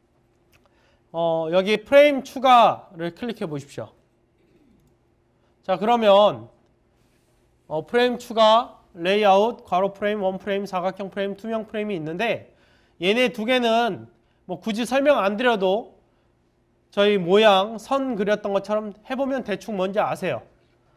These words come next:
자, 얘는 굳이 설명드리진 않겠습니다. 그런데 이 프레임, 밑에 있는 프레임 등은 내용을 좀 알아-, 아셔야 돼요.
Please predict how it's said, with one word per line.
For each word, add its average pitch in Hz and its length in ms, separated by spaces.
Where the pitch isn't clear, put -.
자, 175 120
얘는 208 280
굳이 202 240
설명드리진 214 600
않겠습니다. 170 680
그런데 226 360
이 214 160
프레임, 254 580
밑에 202 320
있는 262 220
프레임 302 340
등은 220 320
내용을 214 320
좀 233 180
알아-, 143 360
아셔야 175 480
돼요. 110 260